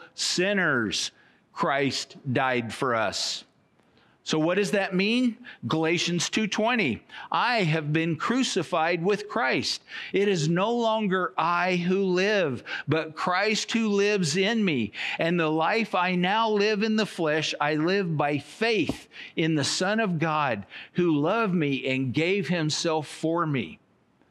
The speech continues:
When you become a Christian, that doesn't mean that you just inherited a genie who is going to follow you around and make your life go smoother.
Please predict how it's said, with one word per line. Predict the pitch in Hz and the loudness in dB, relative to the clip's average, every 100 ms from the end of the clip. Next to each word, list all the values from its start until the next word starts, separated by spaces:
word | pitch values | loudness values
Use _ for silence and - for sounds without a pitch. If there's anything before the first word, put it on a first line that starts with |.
| _ _ _ _ - | _ _ _ _ -2
When | 165 180 | 2 4
you | 220 294 | 4 2
become | 294 214 269 262 | 0 0 0 0
a | 247 | -2
Christian, | - - 262 - - 180 151 | -2 0 0 0 0 0 2
that | 170 196 | 0 0
doesn't | 208 254 233 254 | 2 2 0 -2
mean | 202 214 214 214 196 - - | 0 0 0 0 -2 -4 -6
that | 151 175 170 | -2 0 2
you | 175 214 214 208 156 - 131 | 2 2 2 0 -2 -6 -2
just | 135 226 220 - | 0 2 -2 -4
inherited | 190 175 151 185 220 214 190 196 180 - | -2 0 2 2 2 2 2 0 -2 -2
a | 151 | -2
genie | 135 117 185 226 196 156 151 147 - - | 0 0 2 2 2 2 0 -4 -12 -2
who | 185 185 | 0 2
is | 160 | 0
going | 147 190 202 | 0 0 0
to | 175 | 0
follow | 143 180 190 208 | 0 0 0 0
you | 208 208 208 | 0 2 2
around | 214 175 156 160 165 | 2 2 2 2 0
and | 156 156 | 0 2
make | 170 165 | 0 0
your | 190 180 | -2 0
life | 165 156 160 147 | 0 0 -2 -2
go | 135 151 | 0 0
smoother. | 139 - 147 139 113 104 92 | -2 -2 0 2 0 -4 -6